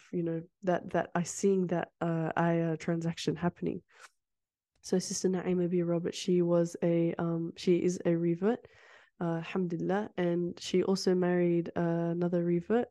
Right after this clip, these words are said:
and they got married by, at the end of their, um, at the end of her uni degree. And,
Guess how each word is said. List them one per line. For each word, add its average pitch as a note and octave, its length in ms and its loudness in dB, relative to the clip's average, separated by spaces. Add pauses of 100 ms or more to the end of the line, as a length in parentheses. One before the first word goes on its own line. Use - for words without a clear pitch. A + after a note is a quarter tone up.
(120)
and F3 200 0
they E3+ 140 4
got E3+ 180 -2
married F3 320 0
by, E3+ 500 -2 (140)
at F3 200 -4
the - 120 0
end F3 140 2
of E3 100 -2
their, E3 640 2 (140)
um, E3+ 220 0
at E3+ 100 -4
the - 80 -4
end F3 140 2
of E3+ 80 -4
her E3 160 2
uni E3 260 2
degree. D3 360 0 (640)
And, E3+ 400 4